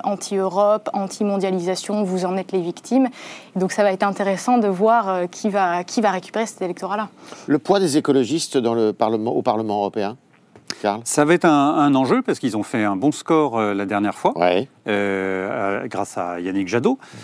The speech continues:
Speaker 2: Ouais.
Speaker 3: Donc là, ils, ils risquent, euh, dans les intentions de vote, ils sont en dessous aujourd'hui, donc ils risquent d'avoir moins de députés. Et en plus, le groupe dans lequel ils sont risque aussi, euh, d'être, euh,
Speaker 2: S'effondrer.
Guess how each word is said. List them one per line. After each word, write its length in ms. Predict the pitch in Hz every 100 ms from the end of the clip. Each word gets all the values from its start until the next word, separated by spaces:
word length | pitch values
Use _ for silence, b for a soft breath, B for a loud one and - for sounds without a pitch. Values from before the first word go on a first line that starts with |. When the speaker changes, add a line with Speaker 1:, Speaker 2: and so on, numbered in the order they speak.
| -
Speaker 2:
Ouais. 120 | 80
Speaker 3:
Donc 200 | 110 -
là, 260 | 120 117 104
ils, 220 | 98 120
ils 160 | 185 120
risquent, 400 | 185 165 - -
euh, 640 | - 82 - - 113 95 107
dans 160 | 117
les 100 | 101
intentions 380 | 98 104 101 110
de 60 | 101
vote, 200 | 110 -
ils 80 |
sont 200 | 90 -
en 120 | 95 98
dessous 340 | - 147 123 B B B
aujourd'hui, 440 | 101 92 95 127 240
donc 240 | 151 101
ils 40 | 110
risquent 120 | 98
d'avoir 220 | 98 92
moins 180 | 104 120
de 80 | 120
députés. 500 | 107 110 240 262 147
Et 120 | 151
en 100 | 170
plus, 440 | 185 208 208 - B B _
le 140 | 120
groupe 260 | 113 147 127
dans 100 | 113
lequel 280 | 107 123 107
ils 160 | 104
sont 260 | - 214 240 B B B
risque 320 | 113 151 - 147
aussi, 520 | 123 - 220 226 208
euh, 240 | 117 110 98
d'être, 360 | 120 120 -
euh, 280 | 113 107 104
Speaker 2:
S'effondrer. 400 | 101 98 127